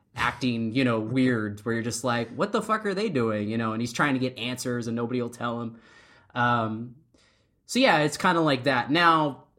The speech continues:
uh, being the much smarter person than I am, uh, th-, than me, uh, Sarah recalled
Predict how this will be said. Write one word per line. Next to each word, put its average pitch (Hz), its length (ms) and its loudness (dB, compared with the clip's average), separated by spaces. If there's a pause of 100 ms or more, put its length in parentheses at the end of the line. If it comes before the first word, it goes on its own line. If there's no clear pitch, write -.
uh, 131 380 4 (600)
being 151 240 4
the 139 80 4
much 127 400 0
smarter 123 400 0
person 123 380 -2
than 104 120 -4
I 98 160 -6
am, 98 300 -8 (1080)
uh, 110 300 -2
th-, 113 260 -6
than 113 180 0
me, 110 360 -2 (480)
uh, 113 520 2 (120)
Sarah 156 720 4
recalled 117 840 0